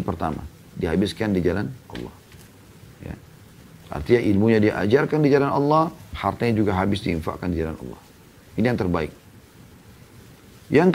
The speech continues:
kedua, orang yang Allah karuniai harta tapi tanpa ilmu.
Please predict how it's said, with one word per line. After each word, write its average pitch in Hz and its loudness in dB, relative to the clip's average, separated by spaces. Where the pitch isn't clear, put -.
kedua, 120 6
orang 165 4
yang 160 2
Allah 135 4
karuniai 120 2
harta 101 -2
tapi 175 2
tanpa 160 0
ilmu. 151 2